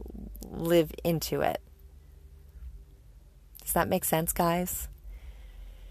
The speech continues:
I tell you, sometimes a podcast is, is really easy, and then sometimes it's a bit challenging because you're talking and you're not <laughs> sure. I want, like, head nods or winks or something, or, you know, you're on Facebook and you're like, "Give me a like." Um,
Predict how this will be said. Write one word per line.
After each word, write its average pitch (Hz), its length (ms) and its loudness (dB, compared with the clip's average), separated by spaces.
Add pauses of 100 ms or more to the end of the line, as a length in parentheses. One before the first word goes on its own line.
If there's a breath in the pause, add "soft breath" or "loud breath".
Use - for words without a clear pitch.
(140 soft breath)
I - 80 0
tell 214 220 12
you, 151 140 12
sometimes 214 480 8
a 190 60 10
podcast 180 680 6
is, 160 160 0
is 160 240 2
really 160 320 8
easy, 180 640 4
and 165 140 4
then 156 120 2
sometimes 214 440 6
it's 175 140 6
a 160 60 6
bit 160 200 6
challenging 156 560 4
because 151 240 0
you're 151 100 2
talking 156 460 4
and 147 80 -2
you're 147 140 -4
not 151 240 0
<laughs> - 0 -
sure. - 500 8 (400 loud breath)
I 214 80 12
want, 226 180 12
like, 170 140 8
head 165 180 10
nods 165 400 10
or 143 120 8
winks 147 440 4
or 156 60 4
something, 156 520 4
or, 139 200 6
you 170 180 4
know, 151 80 6
you're 156 180 6
on 147 80 4
Facebook 147 400 6
and 156 80 2
you're 143 120 2
like, 147 180 2
"Give 302 220 2
me 311 140 6
a 285 60 10
like." 247 600 10 (560 loud breath)
Um, 151 580 8